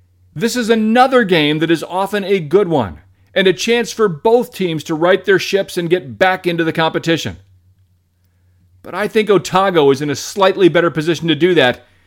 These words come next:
and they'll be at home. So, Otago wins. Sunday's action begins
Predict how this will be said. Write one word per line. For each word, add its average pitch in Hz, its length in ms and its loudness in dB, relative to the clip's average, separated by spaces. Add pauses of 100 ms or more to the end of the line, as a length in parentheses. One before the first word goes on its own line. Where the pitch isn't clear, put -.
(380)
and 220 280 0
they'll 196 140 6
be 175 160 6
at 151 80 4
home. 135 320 0 (800)
So, 196 500 2 (560)
Otago 170 600 2
wins. 131 580 -4 (1400)
Sunday's 262 440 2
action 220 340 0
begins 196 420 -2